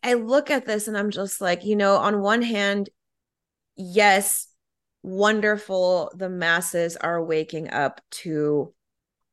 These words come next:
you know, other forms of healing outside of Western big pharma, but at what expense?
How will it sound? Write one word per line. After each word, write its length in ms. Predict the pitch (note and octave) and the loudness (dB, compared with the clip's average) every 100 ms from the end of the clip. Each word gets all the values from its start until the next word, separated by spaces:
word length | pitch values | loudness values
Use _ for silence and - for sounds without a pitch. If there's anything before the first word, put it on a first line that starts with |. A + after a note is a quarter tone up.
| - _ | -20 _
you 160 | F#3 E3+ | -8 -6
know, 460 | D#3 C2+ A#1 - _ _ _ _ _ _ _ _ _ _ - | -6 -6 -6 -8 _ _ _ _ _ _ _ _ _ _ 0
other 260 | A#3 A3+ A3 | 4 6 4
forms 720 | A3+ A3 G#3 G#3+ G#3 G#3 G3+ | 2 0 2 4 2 0 -4
of 440 | - F3 F3 F3 F3 - - - | -2 0 0 -2 -12 -16 -18 -10
healing 540 | A3+ A3 G#3 F3+ F3 F3 | 0 4 4 4 2 0
outside 680 | E3+ - - F3 F3 F3+ F3 | -2 -2 -4 0 2 4 2
of 180 | E3 | -2
Western 880 | E3+ D#3+ E3+ - - E3+ E3+ E3 E3+ F3+ F3+ | -6 -4 -4 -6 -4 -2 -2 -4 -10 -14 -8
big 360 | E3+ E3+ E3+ - | 2 2 2 -4
pharma, 840 | - - F#3+ F#3 F3 D3 C3 F#3+ - | -12 -2 2 2 2 0 -2 -6 -12
but 420 | F3+ A3 F3+ - - _ _ _ _ _ _ _ _ _ _ _ _ _ - | -2 4 4 4 -4 _ _ _ _ _ _ _ _ _ _ _ _ _ -2
at 200 | G#3 - | 0 0
what 400 | F#3 G#3 A#3 - | 0 4 4 2
expense? 720 | F#3+ - - G3 F#3+ - - | -4 -6 -6 -2 -2 -4 -12